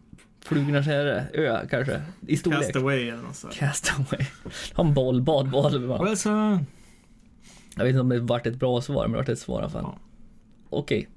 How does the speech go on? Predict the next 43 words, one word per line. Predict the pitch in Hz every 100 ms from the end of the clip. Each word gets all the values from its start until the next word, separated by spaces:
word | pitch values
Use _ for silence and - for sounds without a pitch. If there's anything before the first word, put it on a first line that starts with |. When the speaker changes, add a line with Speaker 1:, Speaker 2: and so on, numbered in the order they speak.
| - -
Speaker 1:
Björnen, | 135 143 165 156 139 -
åttiosju, | 139 143 143
frågar. | 131 120 104 98 - - - - - - - - - - - - - -
Det |
här | 156
blir | 117
sista | 123 127 131
sen | 139 131
efter | -
den. | - 107 -
Vi | -
har | 131
en | 139 - -
sist | - 139 - -
efter | - -
den. | - - - - -
Om | - 196
ni | 254
fick | - 277 214 - - - _
rent | - 175 196 175
teoretiskt | - 220 269 220 - 135
umgås | 151 127 110 -
med | 135 110
Sunemangs, | - 147 131 156 185 165 208 - - _ - _ -
som | - - 131
är |
lite | 139 131
av | 135
min | 135 123 123 -
idol | 147 156 123 147
ibland, | 120 123 139 131 -
<laughs> | -
jag | 165 139
blir | 143
arg | 160 131
i | 131
alla | 196
fall, | 147
så | - -
skriker | - 139 -
jag | 147
ibland | 127 131
Sunemangs. | 139 139 143 147 147 -